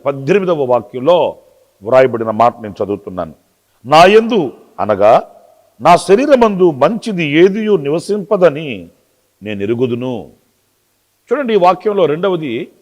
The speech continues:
"నా శరీరమందు ఏ మంచి నివసించదని నేను ఎరుగుదును"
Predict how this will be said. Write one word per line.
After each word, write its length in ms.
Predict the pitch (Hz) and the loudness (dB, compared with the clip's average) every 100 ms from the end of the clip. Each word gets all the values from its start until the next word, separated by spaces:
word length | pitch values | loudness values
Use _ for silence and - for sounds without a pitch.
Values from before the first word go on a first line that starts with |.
| _ _ _ _ _ _ _ _ | _ _ _ _ _ _ _ _
"నా 140 | 147 220 | 0 0
శరీరమందు 640 | - 233 294 294 269 226 | 2 0 4 2 2 -2
ఏ 200 | 170 196 | 2 2
మంచి 500 | 190 170 254 - 254 | 2 -2 -2 -6 -8
నివసించదని 1000 | 180 196 - 247 226 185 147 170 131 123 _ 180 | -6 -8 -8 -8 -4 -2 -2 -4 -12 -14 _ -14
నేను 220 | 180 160 | -12 -8
ఎరుగుదును" 760 | 131 139 165 165 175 202 156 | -4 -2 0 0 0 -2 -2